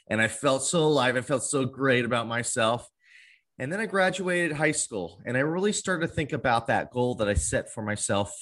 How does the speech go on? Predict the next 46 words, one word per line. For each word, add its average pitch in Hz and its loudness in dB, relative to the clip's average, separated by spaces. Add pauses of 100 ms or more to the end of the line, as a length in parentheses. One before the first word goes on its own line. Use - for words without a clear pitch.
(100)
i-, 110 -4
in 104 -2
middle 120 0
school 107 -4
about 101 -4
making 104 -6
the 92 -2
va-, 95 -6
a 98 -6
varsity 98 -6
baseball 101 -6
team. 76 -14 (340)
See, - -12
when 135 0
I 127 0 (240)
made 165 0
that 131 2
goal, 113 2
I 104 0
just 139 -10
thought 127 0
it 110 -2
was 110 -4
just 131 -6
a 131 -2
way 110 2
to 101 -4
distract 107 -2
myself 101 -4
from 98 -6
being 98 -6
bullied 98 -4
and 82 -10
teased. - -8 (540)
But 113 2
I 113 0
was 117 -4
able 147 0
to 139 2
accomplish 123 -4
the - -8
goal. 85 -2 (560)
Somebody 180 0
with 165 0
cerebral 151 -2
palsy 123 -2